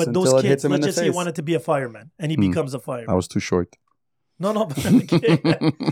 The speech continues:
Speaker 3: <laughs>
Speaker 1: but let's just say those kids that wanted to
Speaker 3: Yeah.
Speaker 1: become firemen, right?
Speaker 3: Yeah.
Speaker 1: That was their obsession. They become a fireman.
Speaker 3: Yeah, there's some that
Speaker 1: Th-,
Speaker 3: they become
Speaker 1: they're,
Speaker 3: firemen.
Speaker 1: they're still useless in your standards.
Speaker 3: Yeah,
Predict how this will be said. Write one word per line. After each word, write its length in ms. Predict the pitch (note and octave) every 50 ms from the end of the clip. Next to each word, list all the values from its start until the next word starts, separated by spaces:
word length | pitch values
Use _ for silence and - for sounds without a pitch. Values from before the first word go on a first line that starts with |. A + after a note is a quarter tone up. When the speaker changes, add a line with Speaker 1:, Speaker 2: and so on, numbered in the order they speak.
| - -
Speaker 3:
<laughs> 100 | - C#3+
Speaker 1:
but 140 | - G3 G#3
let's 160 | A#3 A#3 -
just 200 | G#3+ A#3+ G3+ -
say 100 | - A3+
those 240 | G3 F3+ F#3 F3 C#3+
kids 300 | - - F#3 D#3 C#3+ C#3+ D#3
that 80 | D#3+
wanted 240 | C#3+ C#3+ C#3+ C#3 B2+
to 80 | A2 G2+
Speaker 3:
Yeah. 60 | F#2
Speaker 1:
become 180 | F#2 A#2 D3 C3+
firemen, 460 | - F#3+ F#3+ F3 - A#2+ A2+ G#2+ A2
right? 320 | A#2 B2+ C3 D3+ F#3 _ - -
Speaker 3:
Yeah. 100 | A2+ A2
Speaker 1:
That 180 | - D3 D3
was 140 | D3+ D3+ C3+
their 140 | C#3+ C#3 C3+
obsession. 440 | A#2 - - C3+ A#2 - - C3 B2+
They 80 | C#3+
become 340 | C3+ C#3+ C3+ - E3+ D3+ C3
a 20 | B2
fireman. 380 | - - A#2 A2 G#2 _ - - -
Speaker 3:
Yeah, 140 | C3 G2+ F#2
there's 160 | G2 A2 G#2
some 200 | - - F#3 G3+
that 100 | C3 A2
Speaker 1:
Th-, 60 | F#2+ -
Speaker 3:
they 40 | G#2
become 300 | G2+ G#2+ G2+ - G3+ F#3
Speaker 1:
they're, 80 | B2+
Speaker 3:
firemen. 280 | - A#2 G2+ F#2 F2+ F2+
Speaker 1:
they're 120 | F2 -
still 200 | - - - A#3+
useless 580 | A#3+ E3 G3 B3 - - D3+ C3+ - - - _ -
in 160 | F3+ D3+ D3+
your 100 | D#3 D#3+
standards. 460 | D3+ - F3 C#3+ B2+ A#2+ A#2+ C3+ -
Speaker 3:
Yeah, 220 | - G#2+ G2 F2